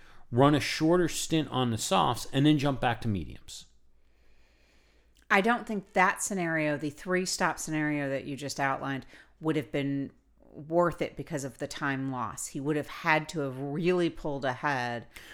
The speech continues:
Speaker 1: Well, it, I mean, that becomes the question. With fresh, soft tires, like we saw with Lewis, could you have recovered enough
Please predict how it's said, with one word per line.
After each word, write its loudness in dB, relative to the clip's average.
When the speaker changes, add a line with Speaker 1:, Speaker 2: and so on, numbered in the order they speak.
Speaker 1:
Well, 4
it, -6
I 8
mean, 8
that 8
becomes 2
the -2
question. 0
With 4
fresh, 2
soft 2
tires, 2
like 2
we 0
saw 4
with 2
Lewis, -2
could 4
you 2
have 2
recovered 2
enough -2